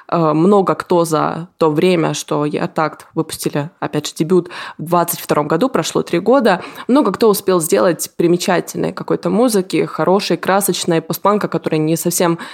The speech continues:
каноничный, как это было именно в случае с этой группой. И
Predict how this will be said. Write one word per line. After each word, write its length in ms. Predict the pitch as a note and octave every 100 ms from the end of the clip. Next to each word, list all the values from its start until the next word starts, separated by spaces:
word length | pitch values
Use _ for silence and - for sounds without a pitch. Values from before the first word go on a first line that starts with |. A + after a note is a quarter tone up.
| - -
каноничный, 640 | - F3+ F#3+ A3+ - F3+ D#3+
как 220 | E3+ E3+
это 160 | F#3 D3+
было 260 | D#3+ E3+
именно 560 | D#3 D#3+ D#3+ D3+ D3+ D3 - -
в 60 | -
случае 360 | F3+ E3 -
с 120 | D#3+ E3+
этой 240 | D#3 D#3
группой. 560 | F3 A3 D4 A3+ F3+ E3 B3+ - - - -
И 340 | G#3+ G#3+ G#3